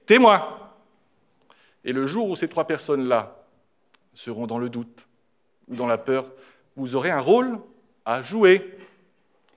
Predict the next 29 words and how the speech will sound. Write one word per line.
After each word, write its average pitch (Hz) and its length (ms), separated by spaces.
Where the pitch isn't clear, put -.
en 110 120
leur 117 140
rappelant 113 640
cette - 240
parole 101 340
du 98 100
Christ. - 420
N'oublie 131 260
pas 127 340
que - 100
la 101 100
paix 120 240
soit 107 440
avec 95 260
toi. 82 260
Deuxième 247 460
participation. 196 1000
Baptiser, 196 640
c'est 214 220
participer 196 640
à 175 80
la 165 120
vie 170 220
de 151 100
l'Église. 113 400
Alors 113 200
ça, - 140
c'est - 140
formidable, 101 640